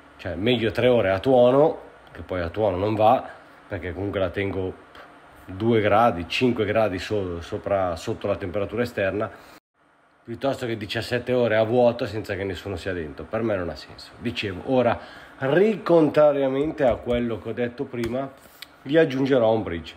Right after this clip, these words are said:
Li aggiungerò a un bridge perché, per quanto io poi debba spostare tutto su Home Assistant,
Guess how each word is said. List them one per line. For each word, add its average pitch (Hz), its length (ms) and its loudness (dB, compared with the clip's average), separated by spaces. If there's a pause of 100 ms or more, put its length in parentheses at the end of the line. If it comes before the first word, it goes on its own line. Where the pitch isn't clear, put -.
(100)
Li 123 100 -6
aggiungerò 147 440 2
a - 20 6
un 175 80 2
bridge 120 320 -4
perché, 101 500 -4 (240)
per 95 80 -14
quanto 123 280 2
io 120 80 0
poi 113 180 -2
debba 104 200 -4
spostare 95 460 -6
tutto 117 280 -8
su 98 140 -10
Home 113 140 2
Assistant, 131 600 -2